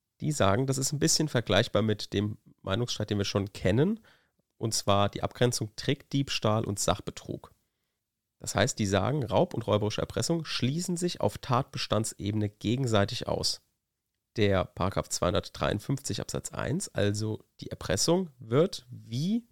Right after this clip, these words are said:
der Betrug nach Paragraph zweihundertdreiundsechzig Absatz eins als Selbstschädigungsdelikt verstanden,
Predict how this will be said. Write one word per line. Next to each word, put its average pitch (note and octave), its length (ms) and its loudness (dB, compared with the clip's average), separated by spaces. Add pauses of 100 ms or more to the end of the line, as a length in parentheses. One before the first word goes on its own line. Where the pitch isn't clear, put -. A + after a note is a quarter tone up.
der - 80 -2
Betrug D3+ 380 -2
nach B2 100 2
Paragraph A2 340 0
zweihundertdreiundsechzig G#2 880 -2
Absatz - 280 -4
eins - 240 -2 (320)
als - 220 -2
Selbstschädigungsdelikt G#2+ 1200 0
verstanden, B2+ 760 0